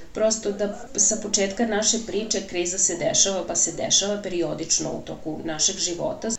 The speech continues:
I usudila bih se da kažem, dobra je vest što se dešava,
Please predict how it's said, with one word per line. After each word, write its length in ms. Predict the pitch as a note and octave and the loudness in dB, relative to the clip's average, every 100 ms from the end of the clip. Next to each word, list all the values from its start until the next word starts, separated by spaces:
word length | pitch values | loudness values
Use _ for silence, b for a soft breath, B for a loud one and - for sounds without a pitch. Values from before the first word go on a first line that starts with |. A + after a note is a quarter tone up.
| - | -4
I 200 | A3+ A3 | -6 -2
usudila 540 | - A3+ - G#3 A#3 A3 | 0 2 0 2 4 4
bih 180 | - - | 2 -2
se 120 | G#3 | -2
da 160 | F#3+ | -4
kažem, 380 | - F#3 G3 G#3 | -4 0 2 2
dobra 260 | E3 D3 F#3+ | -2 0 0
je 120 | G3+ | 4
vest 320 | B3+ A#3+ - | 4 6 2
što 220 | - D#3+ | 0 0
se 160 | D#3 E3+ | 0 0
dešava, 540 | C3+ D#3 - - - | 2 4 4 4 -8